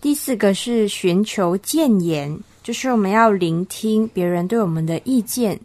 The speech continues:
尤其是在面对批评的时候呢，我们不是反驳，而是要承认我们自己其实需要帮助，并且要保持一颗受教的心。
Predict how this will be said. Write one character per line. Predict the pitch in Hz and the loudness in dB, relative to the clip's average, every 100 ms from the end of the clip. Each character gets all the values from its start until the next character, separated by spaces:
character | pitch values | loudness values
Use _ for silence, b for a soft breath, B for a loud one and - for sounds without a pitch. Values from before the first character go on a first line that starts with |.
| b b b b | b b b b
尤 | 190 | -6
其 | 202 214 | -4 -4
是 | 254 | 0
在 | 262 254 | 2 4
面 | 247 277 247 | 4 4 2
对 | 269 | 2
批 | 233 254 | 0 -2
评 | 226 190 | 0 0
的 | 180 | 0
时 | - | -2
候 | 175 240 220 | 0 4 6
呢， | 214 214 | 4 4
我 | |
们 | 180 175 | 2 -2
不 | 175 | -2
是 | 180 - 247 226 | -6 -2 -2 0
反 | 190 151 151 | 0 0 -4
驳， | 160 156 151 | -6 -4 -2
而 | 190 | -2
是 | 285 | 4
要 | 294 269 B B | 4 4 B B
承 | - 202 | -2 2
认 | 247 277 | 6 6
我 | 190 | 4
们 | 170 | 2
自 | 285 | -2
己 | 262 190 | -2 -4
其 | 170 | -4
实 | 170 180 | -4 -4
需 | 202 | 2
要 | 214 208 | 2 4
帮 | 185 185 185 | 2 0 -2
助， | 220 175 b b _ | 0 -2 b b _
并 | 294 285 | 0 2
且 | 226 | 2
要 | 190 214 | 6 6
保 | 220 185 156 151 | 4 0 -2 -4
持 | - 175 | -6 -4
一 | 202 | -4
颗 | - 208 190 | -4 -2 -2
受 | 190 - 269 175 | -2 -2 0 0
教 | - 214 165 | 0 0 0
的 | 156 | -2
心。 | - - 175 170 | -8 -6 -4 -4